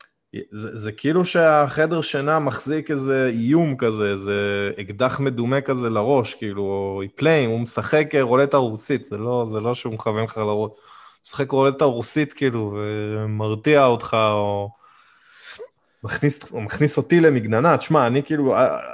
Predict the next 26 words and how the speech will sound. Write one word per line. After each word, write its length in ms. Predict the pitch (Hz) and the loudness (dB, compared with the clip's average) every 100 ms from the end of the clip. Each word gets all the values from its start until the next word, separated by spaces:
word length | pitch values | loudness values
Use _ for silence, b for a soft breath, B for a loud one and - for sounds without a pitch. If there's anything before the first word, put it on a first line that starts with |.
| 90 | -10
לפ-, 280 | 113 - - | -10 -10 -4
עד, 300 | 131 147 147 | 2 2 4
אה, 480 | 160 131 120 113 110 | 4 6 4 4 2
אני 160 | 113 120 | 2 2
רוב 300 | 117 160 160 | 4 6 4
השנים 420 | - 131 143 160 | 2 2 2 0
שלי, 420 | - 175 180 175 - _ _ _ _ | -2 -2 0 -2 -6 _ _ _ _
עד 180 | 127 131 | -4 0
לפני, 680 | 131 120 - 127 127 123 120 | 0 0 -2 0 2 2 2
אה, 360 | 110 104 101 101 | 2 2 -2 -4
שנתיים 560 | - 104 95 113 113 | -6 -8 -2 0 0
וחצי, 420 | 98 - 123 127 107 | -2 -2 -2 -2 -4
עד 120 | 104 | -4
שרובי 400 | 110 107 113 120 | -4 -4 -4 -6
הצטרפה, 580 | 117 - 117 - 143 135 | -6 -6 -6 -2 0 2
אז 260 | 101 95 | 0 -4
כאילו 240 | - 101 101 | -10 -12 -10
סיוטים 680 | - 98 98 - 139 135 | -12 -10 -8 -4 -4 -2
היה 340 | 107 113 120 117 | -2 0 0 -2
מנת 300 | 107 117 117 | -2 -4 -6
חלקי 400 | - 101 - 123 | -8 -10 -6 -4
המאוד, 420 | 104 104 107 123 | -4 -4 -4 -4
אה, 360 | 117 104 101 95 - _ _ _ _ _ _ _ _ - | -6 -6 -8 -12 -16 _ _ _ _ _ _ _ _ -8
מאוד 280 | 104 127 | -2 2
אינטנסיבי, 760 | 143 131 117 110 113 101 98 113 | 0 0 -4 -6 -6 -6 -6 -6
במיוחד 560 | 107 101 104 - 131 | -4 -4 -4 2 2